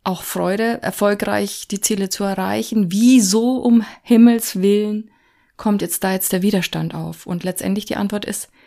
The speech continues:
jeder, bei dem Widerstand entsteht, hat individuelle Gründe dafür, die ihm oder ihr noch nicht mal unbedingt klar sein müssen. Was am wenigsten an der Stelle weiterhelfen würde, ist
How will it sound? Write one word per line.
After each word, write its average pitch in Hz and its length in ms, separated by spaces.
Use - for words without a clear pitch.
jeder, 214 320
bei 170 140
dem 165 480
Widerstand 151 520
entsteht, 160 720
hat - 320
individuelle 175 580
Gründe 202 300
dafür, 202 480
die - 200
ihm 196 200
oder 165 140
ihr 175 220
noch 165 160
nicht 180 180
mal 170 100
unbedingt 165 400
klar 151 240
sein 143 200
müssen. 139 420
Was 170 180
am 170 180
wenigsten 240 440
an 196 140
der 190 120
Stelle 180 320
weiterhelfen 170 680
würde, 190 200
ist - 340